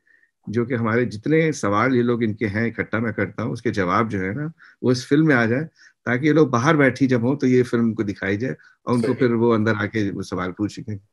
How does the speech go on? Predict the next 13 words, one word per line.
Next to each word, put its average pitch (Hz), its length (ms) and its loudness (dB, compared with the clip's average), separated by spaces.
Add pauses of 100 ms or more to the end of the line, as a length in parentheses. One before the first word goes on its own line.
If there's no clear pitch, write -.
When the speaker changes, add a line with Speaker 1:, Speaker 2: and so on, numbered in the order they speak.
(800)
Speaker 1:
साहब, 110 280 -2
वो 110 120 -2
फिल्म 104 240 -2
तो 92 100 -2
बन 117 180 4
गई। 117 220 -2 (960)
अच्छा, 123 260 -2
जब, 117 360 0
अ, 107 300 0 (440)
पहला 120 320 2
उसकी 113 1200 -2
screening 139 500 0
हुई, 113 280 0